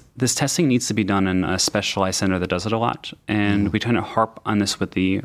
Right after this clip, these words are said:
Speaker 1: uh, residents and fellows. It has to be a cell-based assay.
Speaker 2: Okay.
Speaker 1: There's good evidence to show that an elisa-based assay is neither a sensitive nor specific.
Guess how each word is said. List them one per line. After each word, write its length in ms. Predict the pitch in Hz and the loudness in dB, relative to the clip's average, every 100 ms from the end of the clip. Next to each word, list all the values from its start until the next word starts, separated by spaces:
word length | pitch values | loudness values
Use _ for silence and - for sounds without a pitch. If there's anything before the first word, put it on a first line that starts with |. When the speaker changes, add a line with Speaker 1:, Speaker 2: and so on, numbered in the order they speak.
| - | -4
Speaker 1:
uh, 200 | 98 98 | -4 -2
residents 460 | 104 110 107 107 101 | 0 0 2 0 0
and 100 | 92 | -2
fellows. 380 | - 98 98 107 | 0 0 0 0
It 80 | 95 | -2
has 180 | 110 - | -2 -2
to 60 | |
be 80 | 107 | -2
a 40 | 98 | -2
cell-based 520 | - 95 90 80 - | -2 -2 -2 -4 -4
assay. 360 | - - - - _ _ 85 | -6 -6 -6 -10 _ _ -10
Speaker 2:
Okay. 240 | - 85 - | -6 -8 -2
Speaker 1:
There's 180 | 110 98 | -2 0
good 240 | - 113 | 4 4
evidence 400 | 107 107 110 110 | 4 0 -2 -2
to 80 | 104 | -4
show 280 | - 101 98 | 0 0 0
that 120 | 92 | 0
an 140 | 85 | -2
elisa-based 600 | 80 85 90 110 104 101 | 0 0 0 0 0 -2
assay 440 | 104 107 - 117 107 | -2 -2 0 0 0
is 200 | 107 98 | 0 2
neither 300 | 95 92 87 | 2 2 0
a 60 | |
sensitive 480 | 95 127 123 131 113 | 0 0 0 0 2
nor 320 | 107 101 104 | 2 4 2
specific. 640 | 104 - - - 90 - - | 0 -4 -4 -4 -4 -8 -10